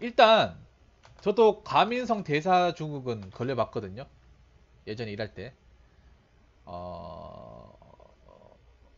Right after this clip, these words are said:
일단 이거 가장 큰 원인은 스트레스죠. 스트레스. 맞죠? 이거 뻔한 건데. 어, 근데 가장 큰 원인은 뭐냐면요. 그러니까 그 가민성 대사증후군의 가장 큰 원인은 나,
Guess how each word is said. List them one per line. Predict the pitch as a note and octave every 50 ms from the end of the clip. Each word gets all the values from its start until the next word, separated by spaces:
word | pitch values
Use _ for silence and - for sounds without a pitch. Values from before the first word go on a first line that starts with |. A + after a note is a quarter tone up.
| - - A#1 - - - - - _ -
일단 | - F3+ G#3 G3+ B3 B3 B3+
이거 | C4 B3+ -
가장 | - - D3+ G3 A#3 A3+
큰 | - C#4+
원인은 | D#4 B3 D#3 F3 G#3 G3
스트레스죠. | F3 - - - C4+ C#4 - - - G2
스트레스. | F#2+ - - - C3 A2+ - - E2+ E2 -
맞죠? | - A2 - - C#3+ D#3 - _ _
이거 | A2+ A2 A2+ G#2
뻔한 | - D#3+ E3 F3 F#3 E3
건데. | C3 G#2+ G#2 A#2 C3+ G#2 F2+ - - _ _ _ - - _ - _ _ - _ _ _ - _ _ _ _ _ - _ _ _
어, | - G2 G2+ G2 F#2+ F#2 - _
근데 | - G3 G#3+ -
가장 | - D3 D3+ F#3 G3+ G#3+
큰 | G3+ - B3+ A#3+ A#3
원인은 | G#3+ C#3 A#2+ C#3 F3+ E3+ C3
뭐냐면요. | A2 F#2 F#2 G2+ G2+ G2 F#2+ F2 F#2+ A2+ G2 E2+ - - - - - _ _ _ _ _ _ _ _ _ _ _ _ _ _ _
그러니까 | D#3+ E3 F3 - - _
그 | - - G3 A3 A3+ A3+ A#3 A3+ -
가민성 | - - E3 F#3+ G#3 A3+ G#3 F#3 F#3
대사증후군의 | D#3+ D3+ C#3 E3+ D#3+ D#3 D#3 D3 C#3 C#3 B2+ A#2+
가장 | - A#2 A2+ B2+ B2+
큰 | - C#3
원인은 | G#2 F2+ F#2+ G#2+ G#2 F2+ G#2 -
나, | G2+ A2 D3 F3+ C#3 C3+ A#2+